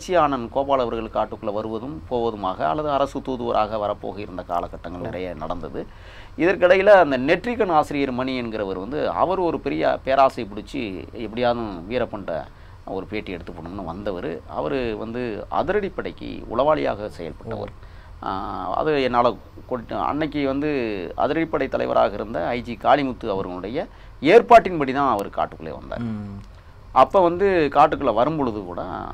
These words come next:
Speaker 1: ஆ, வீரப்பனாருக்கு அது தெரிஞ்சு அவர் அங்கே சிறைப்படுத்தி வச்சு விட்டார்.
Speaker 2: ம்.
Speaker 1: ஆக அவர் பெரிதும் மதித்த ஒரே பத்திரிகையாளர், ஆ, வேறு மதிப்பிற்குரிய அண்ணன் கோபால்
Speaker 2: ந-,
Speaker 1: மட்டுமே.
Speaker 2: நக்கீரன் கோபால்.
Speaker 1: ஆமா, ஆமா.
Speaker 2: அதாவது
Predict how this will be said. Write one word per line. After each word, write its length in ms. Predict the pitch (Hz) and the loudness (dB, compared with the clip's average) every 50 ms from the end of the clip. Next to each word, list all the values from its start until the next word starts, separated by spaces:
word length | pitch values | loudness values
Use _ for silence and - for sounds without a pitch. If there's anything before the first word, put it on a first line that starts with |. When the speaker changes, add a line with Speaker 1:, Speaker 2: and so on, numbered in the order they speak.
| - - - | -12 -12 -8
Speaker 1:
ஆ, 160 | 120 110 101 101 98 95 90 87 85 76 - | -6 -4 -4 -4 -4 -4 -4 -4 -4 -6 -8
வீரப்பனாருக்கு 520 | - 147 139 131 - 127 113 110 107 92 101 | -6 -4 -4 -4 -4 -2 -2 -2 -2 -4 -6
அது 120 | 95 90 82 | -6 -6 -8
தெரிஞ்சு 240 | 101 90 92 120 185 | -10 -12 -10 -8 -6
அவர் 180 | 196 175 151 | -4 -4 -4
அங்கே 280 | 120 104 113 139 143 147 | -4 -4 -4 -4 -4 -4
சிறைப்படுத்தி 480 | 131 - 131 123 117 110 98 90 - 73 | -6 -6 -6 -6 -6 -8 -10 -12 -12 -14
வச்சு 220 | 65 - - - | -14 -14 -14 -16
விட்டார். 280 | 58 - - - - - - - | -16 -14 -12 -12 -12 -12 -12 -12
Speaker 2:
ம். 280 | 113 110 104 104 104 101 - - - - - - | -12 -10 -10 -12 -12 -14 -16 -18 -20 -20 -12 -4
Speaker 1:
ஆக 440 | - 107 139 139 170 151 131 139 | 0 0 2 4 4 6 6 6
அவர் 300 | 135 120 113 120 113 - | 6 4 4 2 -2 -2
பெரிதும் 520 | - 156 175 202 226 214 247 233 214 - - - | -2 0 0 2 2 2 2 0 0 -4 -6 -2
மதித்த 580 | 117 131 139 151 147 - 160 151 135 117 101 | 0 0 0 0 0 2 4 6 6 6 4
ஒரே 340 | 98 110 123 135 165 185 202 | 2 0 2 4 4 4 4
பத்திரிகையாளர், 640 | 196 - 127 - 127 117 - 107 95 90 98 139 - - - - - - - - - | 2 0 -2 -2 -4 -8 -6 -6 -6 -6 -6 -8 -10 -12 -16 -18 -18 -20 -18 -16 -12
ஆ, 200 | 104 98 92 85 73 71 | -10 -10 -10 -10 -10 -8
வேறு 160 | 82 92 - | -8 -8 -8
மதிப்பிற்குரிய 540 | 82 90 92 98 95 110 98 95 95 87 85 | -8 -8 -10 -10 -10 -12 -12 -10 -10 -8 -8
அண்ணன் 220 | 76 76 78 67 - - - - - - | -8 -8 -10 -12 -14 -16 -18 -20 -18 -12
கோபால் 320 | - - 85 85 82 82 78 | -6 -6 -4 -2 -2 -2 -4
Speaker 2:
ந-, 20 | |
Speaker 1:
மட்டுமே. 340 | 78 - 123 - 117 - - | -4 -8 -10 -8 -8 -10 -10
Speaker 2:
நக்கீரன் 100 | 104 - | -10 -10
கோபால். 460 | 101 98 98 - - - 98 101 95 | -10 -10 -10 -10 -10 -6 -4 -2 -2
Speaker 1:
ஆமா, 180 | 90 85 71 64 | -2 -4 -6 -8
ஆமா. 380 | 64 - - - - - - | -10 -14 -16 -16 -18 -18 -14
Speaker 2:
அதாவது 440 | - - - 123 - 117 117 113 113 | -10 -10 -8 -8 -8 -8 -8 -10 -10